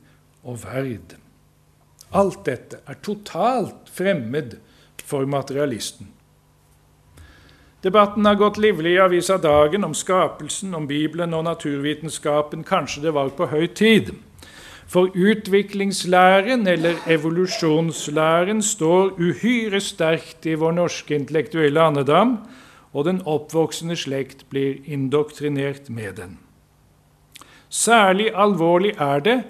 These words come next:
når evolusjonslæren blir brukt til underlag for et livssyn og et menneskesyn som ikke er kristent. Og slik fungerer det i stor utstrekning i vår kultur. Darwin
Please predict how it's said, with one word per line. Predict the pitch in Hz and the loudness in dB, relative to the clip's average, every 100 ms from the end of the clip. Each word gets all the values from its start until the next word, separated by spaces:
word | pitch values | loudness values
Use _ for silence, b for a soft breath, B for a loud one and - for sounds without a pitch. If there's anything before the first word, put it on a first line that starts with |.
| B B | B B
når | 147 160 175 | -4 -2 0
evolusjonslæren | 156 151 180 185 165 147 160 - 160 160 180 208 190 | 0 2 0 0 0 0 0 -2 0 2 2 0 -2
blir | 196 | -2
brukt | 160 156 - | -2 -6 -4
til | 196 190 - | -6 -4 -2
underlag | 214 165 131 127 151 208 220 - | 0 0 -2 -2 0 0 -2 -4
for | 175 | -6
et | 185 185 | -6 -8
livssyn | 139 147 143 - - - - 180 247 233 175 | -6 -6 -8 -14 -6 -4 -2 -2 -2 -2 -2
og | 170 | -2
et | 170 160 | -4 -2
menneskesyn | 190 202 143 127 - - 131 - - 214 220 170 | 0 0 -2 -8 -10 -12 -12 -8 -4 -2 0 -2
som | - 190 | -4 -4
ikke | 190 165 | -4 -6
er | 170 | -6
kristent. | 202 220 - - 294 - - _ _ _ _ _ b b b - | -6 -4 -6 -8 -14 -14 -20 _ _ _ _ _ b b b -10
Og | 165 | -8
slik | - 147 151 | -6 -6 -6
fungerer | - 202 143 123 143 | -6 -4 -2 -2 -4
det | 240 269 | -6 -6
i | |
stor | - 180 160 | -2 0 0
utstrekning | 123 - 143 139 135 143 139 - | -4 -6 -2 -2 -4 -8 -8 -6
i | 143 | -4
vår | 135 127 127 120 - _ - | -2 -2 -4 -6 -14 _ -10
kultur. | 131 120 123 110 101 - _ _ _ B B B B - 120 | -8 -8 -8 -10 -12 -18 _ _ _ B B B B -12 -6
Darwin | 127 143 180 | -4 0 0